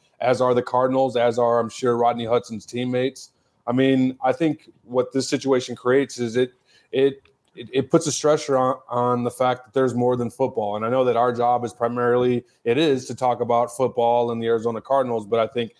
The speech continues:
individually, when you, you know, peel away the la-, the layers and, you know, when a, when a person's been banging for a long period of time, who knows what they experience. So, you know, I hopefully that, you know, the Cardinals and obviously Rodney make it through, but most importantly, I hope that Rodney, you know, makes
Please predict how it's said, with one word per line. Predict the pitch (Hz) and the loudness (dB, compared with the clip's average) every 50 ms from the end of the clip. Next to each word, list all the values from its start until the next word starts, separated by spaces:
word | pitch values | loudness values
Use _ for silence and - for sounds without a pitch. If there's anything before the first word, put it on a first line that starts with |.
| _ _ _ - | _ _ _ -6
individually, | - 127 120 120 110 123 143 135 131 135 127 127 123 | -4 -2 -2 0 2 2 2 2 2 2 4 4 4
when | 120 117 117 | 2 0 -2
you, | 117 113 117 - | -4 -6 -6 -8
you | 135 131 120 | -6 -4 -4
know, | 113 110 107 104 _ _ _ _ _ _ _ _ _ _ _ _ | -2 -4 -4 -6 _ _ _ _ _ _ _ _ _ _ _ _
peel | - - 160 160 156 | -6 -4 -2 0 0
away | 151 143 147 139 | 0 0 0 0
the | 120 120 | 0 0
la-, | 120 131 147 - - | 0 0 0 -2 -4
the | 110 117 | -4 -2
layers | 120 131 143 147 135 120 117 117 117 123 123 110 113 | 0 0 2 2 0 0 0 -2 -2 -4 -4 -4 -4
and, | 117 117 117 117 120 123 123 - | -4 -2 -2 -4 -6 -8 -8 -8
you | 123 127 | -6 -2
know, | 120 117 | 0 0
when | 120 120 117 | 2 2 0
a, | 120 123 | 0 -2
when | 107 107 113 113 110 | -2 -4 -6 -6 -4
a | |
person's | 101 - 135 131 127 - 127 110 | 0 2 2 2 0 -2 -6 -4
been | 104 117 113 107 | -2 -2 0 2
banging | 117 120 131 131 127 127 117 | 4 4 4 4 2 0 -2
for | 110 - 123 117 113 | -2 0 0 0 2
a | |
long | 117 117 113 113 107 | 2 2 0 0 -2
period | - - 113 113 110 | -4 -4 -4 -4 -4
of | 107 | -6
time, | 98 - 113 113 110 110 107 - _ _ _ _ _ - | -8 -8 -6 -4 -4 -6 -8 -12 _ _ _ _ _ 2
who | 131 131 | 2 4
knows | 123 123 123 110 117 | 4 4 4 4 2
what | 117 104 | 0 2
they | - 117 113 | 2 2 2
experience. | 107 - - - - 117 117 113 110 107 101 - - | 2 -2 -4 -2 0 2 2 2 0 -4 -6 -8 -6
So, | - 117 110 110 107 104 - - _ _ _ - | -2 0 0 2 0 0 -2 -6 _ _ _ -8
you | 131 123 | -4 0
know, | 123 | 0
I | 113 110 | 0 0
hopefully | 135 151 151 151 - 156 147 139 | 0 -2 -2 -2 -2 0 0 0
that, | 131 120 123 120 117 - - | 0 0 -2 -2 -4 -6 -8
you | 120 120 | -8 -4
know, | 117 113 | -4 -2
the | 107 101 | -2 -4
Cardinals | - - 131 127 131 131 131 117 | -2 0 0 2 2 2 0 0
and | 117 117 120 | 0 0 0
obviously | 123 123 120 113 - 120 | 0 0 0 -2 -4 -6
Rodney | 110 110 120 120 120 117 117 117 117 110 - _ _ _ - | -2 0 2 2 2 2 0 -4 -4 -6 -8 _ _ _ -2
make | 120 120 120 - | 0 0 0 0
it | 117 104 | -4 -4
through, | - - 135 135 135 | -2 0 2 2 2
but | 120 117 | 2 2
most | 120 123 117 - - | 2 2 0 0 -4
importantly, | 113 104 - 120 120 117 113 113 | -6 -2 0 0 0 0 0 0
I | 107 110 | 2 2
hope | 113 117 - - | 2 2 2 0
that | 117 107 | -2 0
Rodney, | 107 110 110 113 110 113 110 107 110 117 | 2 2 2 2 2 0 -4 -6 -6 -8
you | 127 127 | -6 -4
know, | 117 113 | -4 -2
makes | 107 110 107 - - - - - | -2 -2 -4 -4 -6 -12 -16 -14